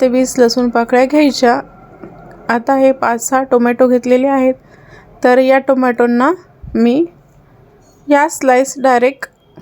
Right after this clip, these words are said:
टोमॅटोच्या कट केलेल्या पॅनमध्ये काढून घेणार आहे. तर या पद्धतीचे पॅनमध्ये टाकल्याच्या नंतर एक एक याच पद्धतीचे टाकून घ्यायचे आहेत. याला आणखीन बारीक करायची गरज नाही.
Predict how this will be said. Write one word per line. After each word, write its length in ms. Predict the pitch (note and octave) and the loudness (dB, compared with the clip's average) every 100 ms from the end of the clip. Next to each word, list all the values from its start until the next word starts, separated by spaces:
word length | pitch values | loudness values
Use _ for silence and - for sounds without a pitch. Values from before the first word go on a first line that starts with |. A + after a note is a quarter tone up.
| - | -2
टोमॅटोच्या 500 | A#3+ A#3+ A#3+ B3+ C#4 | 0 2 0 0 0
कट 260 | C4+ C4 C4 | 2 -2 0
केलेल्या 260 | A3+ A3+ C4+ | -4 -2 -2
पॅनमध्ये 500 | C#4 B3+ A#3+ B3 C#4+ | -2 -2 -2 -2 -2
काढून 340 | C4+ A3+ B3 | -2 -2 -2
घेणार 280 | B3+ B3 C4 | -4 -2 0
आहे. 280 | C4+ A#3+ C4 - _ - - - - _ _ _ - - - - - - _ | 0 -2 -4 -8 _ -20 -20 -20 -20 _ _ _ -20 -20 -20 -20 -20 -20 _
तर 80 | B3+ | 0
या 200 | B3+ C4 | 2 0
पद्धतीचे 560 | C4 C4+ C#4+ D4 C4+ C4 | 0 -2 -2 -2 -2 -2
पॅनमध्ये 540 | B3+ A#3 A#3+ A#3 A#3 | 0 0 0 0 0
टाकल्याच्या 580 | A#3 A#3 A#3 A3+ - B3 | 0 -4 -4 -4 -4 -2
नंतर 440 | C4 C#4+ C4 A#3+ C4 - - - - - - - - - - - - - - | 2 2 2 0 0 -6 -14 -16 -20 -20 -20 -20 -20 -20 -20 -20 -20 -20 -4
एक 200 | B3+ C4 | -2 0
एक 260 | D4+ C#4+ C#4+ - A#3+ | 0 0 -4 -8 -2
याच 340 | B3 C4 - | 0 0 -2
पद्धतीचे 480 | D#4+ D#4+ D#4 D#4 D#4 | -2 -2 -2 -2 0
टाकून 400 | C#4 B3+ C4+ C4+ | -2 -2 -4 0
घ्यायचे 360 | C#4 C4 - | 2 0 0
आहेत. 400 | C4+ C4 C#4+ C#4+ | 0 0 -4 -2
याला 300 | B3+ A3 A#3 C4 - - | 0 0 0 -4 -10 -2
आणखीन 320 | A#3 B3+ C4+ | 0 2 2
बारीक 240 | A#3 B3 - _ | 2 -2 -10 _
करायची 400 | B3 A#3+ A#3 D4 | 0 0 -2 -6
गरज 380 | A#3 A#3 A#3 A#3 | -2 0 0 0
नाही. 380 | B3+ C4+ C4+ | -2 -2 -2